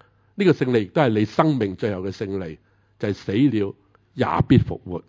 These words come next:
好啦，噉可能我最後嘅問嘅問題就係，噉你點知耶穌愛我哋呢？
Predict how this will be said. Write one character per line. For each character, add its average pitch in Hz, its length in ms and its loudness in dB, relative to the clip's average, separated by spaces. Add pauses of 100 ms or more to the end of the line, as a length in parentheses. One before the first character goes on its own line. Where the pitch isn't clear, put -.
(560)
好 120 100 4
啦， 131 160 4 (1120)
噉 160 160 2
可 175 80 8
能 123 120 4
我 117 80 2
最 127 160 6
後 110 80 6
嘅 113 120 6
問 113 140 4
嘅 113 80 4
問 107 220 2
題 92 180 -4
就 101 100 -6
係， 95 180 -6 (1500)
噉 165 180 0
你 147 80 4
點 127 260 2
知 156 140 4
耶 95 160 4
穌 135 200 -2
愛 104 280 -6
我 98 160 -6
哋 87 140 -6
呢？ 104 120 -6